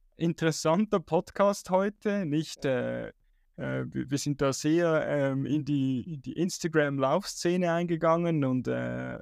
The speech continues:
Speaker 1: es war auch mal schön. Und, äh, wenn ihr irgendwie Informationen wollt, von wem wir da die ganze Zeit quatschen, da können wir uns, <laughs> können wir sicher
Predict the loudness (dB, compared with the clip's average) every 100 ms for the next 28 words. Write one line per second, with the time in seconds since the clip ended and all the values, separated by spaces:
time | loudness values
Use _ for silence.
0 | -10 -6 2 4 2 0 0 2 2 2
1 | 2 2 0 -2 -4 -6 -8 -12 -16 _
2 | _ _ _ 2 4 4 2 0 2 2
3 | 0 0 2 2 0 2 2 2 2 4
4 | 4 4 2 0 -4 -4 -2 2 4 4
5 | 2 2 0 2 0 0 -2 -4 0 0
6 | -2 -4 0 2 0 -2 -2 0 -2 0
7 | 0 -2 -8 -6 0 0 0 -2 -2 -4
8 | 0 2